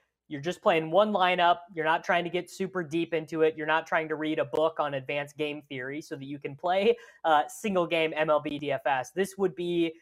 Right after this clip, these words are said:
my general rule of thumb for you. Try to play a guy who can hit one or more home runs, who does not bat top four for either team, and who we expect to be under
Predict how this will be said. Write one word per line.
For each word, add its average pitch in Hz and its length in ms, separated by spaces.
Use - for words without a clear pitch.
my 151 140
general 208 800
rule 175 460
of 147 200
thumb 139 320
for 131 100
you. 185 400
Try 202 420
to 285 180
play 156 680
a 180 80
guy 180 460
who 208 180
can 160 200
hit 233 320
one 185 420
or 247 260
more 214 280
home 220 260
runs, 131 440
who 170 140
does 147 260
not 175 360
bat 170 280
top 175 380
four 190 260
for 170 160
either 165 320
team, 151 480
and 160 120
who 175 120
we 170 200
expect 156 500
to 175 60
be 156 240
under 170 560